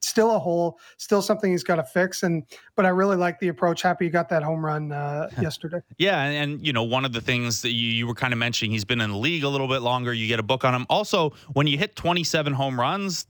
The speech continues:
Speaker 2: people might focus in a little bit more on, hey, we gotta, we gotta be very conscious of how to get this guy out. Right now, through forty-seven games, uh, seven home runs, hitting two oh seven with just a two seventy-eight O B P,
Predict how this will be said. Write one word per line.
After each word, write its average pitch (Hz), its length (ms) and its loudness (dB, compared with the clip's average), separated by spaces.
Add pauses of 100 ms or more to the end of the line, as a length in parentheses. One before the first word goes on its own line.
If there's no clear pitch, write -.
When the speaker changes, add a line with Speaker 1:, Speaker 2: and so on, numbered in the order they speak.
(100)
Speaker 2:
people 151 300 2
might 131 280 0
focus 127 460 0
in 127 160 4
a 120 60 2
little 113 240 0
bit 101 180 -2
more 110 320 2
on, 107 200 0
hey, 117 280 0
we 110 160 -2
gotta, 107 340 2
we 117 120 -2
gotta 113 120 0
be 104 200 -2
very 117 340 -2
conscious 104 580 -2 (360)
of 107 100 2
how 107 220 0
to 107 80 0
get 101 240 -4
this 101 160 0
guy 98 240 0
out. 104 220 -2
Right 110 160 0
now, 113 160 -2
through 113 160 -8
forty-seven 107 560 0
games, 104 420 -2
uh, 95 140 -2
seven 160 260 0
home 143 180 -2
runs, 117 240 0 (220)
hitting 131 220 0
two 175 260 2
oh 165 80 0
seven 131 440 -2
with 104 100 -2
just 107 180 -2
a 110 60 0
two - 200 0
seventy-eight 107 680 0 (380)
O 117 160 4
B 110 220 0
P, 104 440 -2